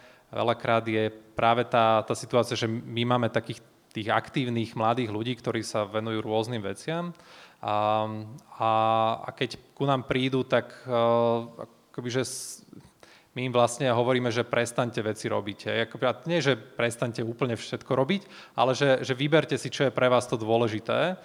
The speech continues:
a, a to, čo v tom momente nie je pre vás dôležité, tak to radšej dajte preč. A, lebo v podstate budete škodiť sami sebe. A môže to znamenať, že jedným z tých, ktorého dáte preč, budeme my, a,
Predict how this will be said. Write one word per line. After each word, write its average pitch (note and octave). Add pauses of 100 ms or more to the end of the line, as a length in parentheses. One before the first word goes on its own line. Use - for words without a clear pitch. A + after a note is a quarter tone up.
(300)
a, A#2 (140)
a A#2
to, D3
čo D3+
v -
tom C#3
momente C3+
nie D3
je C#3
pre B2+
vás A#2
dôležité, A#2+
tak C3
to -
radšej B2+
dajte A#2
preč. G#2+ (400)
A, G#2+
lebo A#2+
v -
podstate B2
budete A#2+
škodiť A2+
sami G#2
sebe. G2 (560)
A A2 (880)
môže D3+ (200)
to C#3+
znamenať, C3
že - (300)
jedným B2+
z -
tých, B2
ktorého B2
dáte B2
preč, B2
budeme A#2+
my, C#3+ (200)
a, A2+